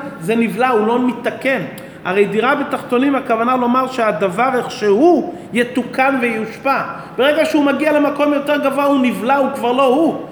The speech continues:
והחלק התחתון שלו, שנאחז בזכות אותו ניצוץ גבוה,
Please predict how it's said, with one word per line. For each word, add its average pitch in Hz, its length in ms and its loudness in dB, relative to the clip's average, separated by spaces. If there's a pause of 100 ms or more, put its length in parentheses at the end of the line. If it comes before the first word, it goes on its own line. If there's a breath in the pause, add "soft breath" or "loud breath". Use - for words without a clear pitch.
(220 loud breath)
והחלק 320 380 2
התחתון 285 540 0
שלו, 202 320 -2
שנאחז 190 1120 -2 (260 loud breath)
בזכות 285 500 2
אותו 233 260 0
ניצוץ 208 480 0
גבוה, 185 440 2